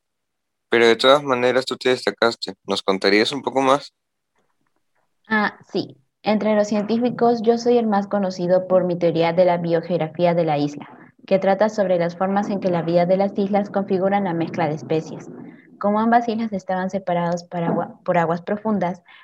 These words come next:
Speaker 2: me percaté de que la mayoría de especies no podían cruzarlas,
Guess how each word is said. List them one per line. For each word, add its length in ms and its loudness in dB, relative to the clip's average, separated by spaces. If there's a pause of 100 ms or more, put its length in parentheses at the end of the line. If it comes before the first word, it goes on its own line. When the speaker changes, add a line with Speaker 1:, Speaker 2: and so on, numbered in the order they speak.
(180)
Speaker 2:
me 100 0
percaté 480 2
de 160 2
que 80 -2
la 120 0
mayoría 440 2
de 60 -2
especies 500 -2
no 180 -2
podían 400 -2
cruzarlas, 540 -4